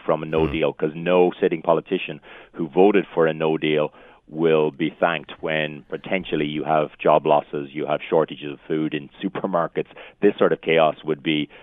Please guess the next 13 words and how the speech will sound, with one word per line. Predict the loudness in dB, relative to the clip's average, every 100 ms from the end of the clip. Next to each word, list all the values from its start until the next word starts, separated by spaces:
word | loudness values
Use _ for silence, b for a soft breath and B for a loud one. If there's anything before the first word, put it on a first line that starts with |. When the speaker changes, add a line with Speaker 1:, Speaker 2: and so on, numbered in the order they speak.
| B _ -2
Speaker 1:
uh, | 0 2 0 -2
you | -4
know, | -6 -6
hugely | -2 -2 -2 -6
damaging | -4 -4 -4 -10 -10 -4
to | -2
any | -2 -2
politician | -2 -2 -6 -10 -10
who | -10
voted | -2 -2 -2
for | -6
that | -6 -6
scenario. | -8 -8 -8 -8